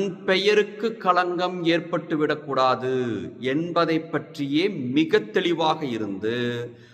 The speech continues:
அந்த பெயர் அவப்பெயர் எனக்கு வந்துவிடக்கூடாது என்பதை மறைப்பதற்காக பல்வேறு செயல்முறைகளை செய்கின்றார் என்பதை பார்க்கின்றோம்.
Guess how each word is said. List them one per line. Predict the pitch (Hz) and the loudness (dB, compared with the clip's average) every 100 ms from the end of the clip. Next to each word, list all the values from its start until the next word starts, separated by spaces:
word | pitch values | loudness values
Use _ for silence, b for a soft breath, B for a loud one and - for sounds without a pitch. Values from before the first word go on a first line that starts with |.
| B - | B -2
அந்த | 110 143 180 180 | 2 2 2 0
பெயர் | 180 190 180 208 208 | 0 -2 0 0 0
அவப்பெயர் | 117 131 175 175 185 180 185 120 | 2 4 2 2 0 0 -2 -2
எனக்கு | 123 147 185 - 226 190 | 0 0 0 -2 0 0
வந்துவிடக்கூடாது | 185 175 175 170 160 156 151 147 143 | 0 0 -2 -2 0 2 2 2 0
என்பதை | 123 123 117 101 - 110 | -2 -2 -2 -2 -6 0
மறைப்பதற்காக | 127 160 220 262 - 208 151 123 - 90 87 98 117 127 143 139 B B B - | 4 6 4 0 -2 -2 -2 -4 -6 -6 -6 -4 -2 -2 -2 -8 B B B 0
பல்வேறு | 117 139 214 226 269 285 294 285 | 4 4 2 -4 -2 0 0 0
செயல்முறைகளை | 233 220 202 180 165 156 147 | 0 2 2 2 0 0 -2
செய்கின்றார் | 143 135 123 120 110 117 107 85 - B B B | -4 -4 -4 -4 -2 2 2 0 -6 B B B
என்பதை | 131 151 131 | -2 0 -2
பார்க்கின்றோம். | 101 107 101 - 98 92 82 | -2 -2 -4 -6 -10 -8 -10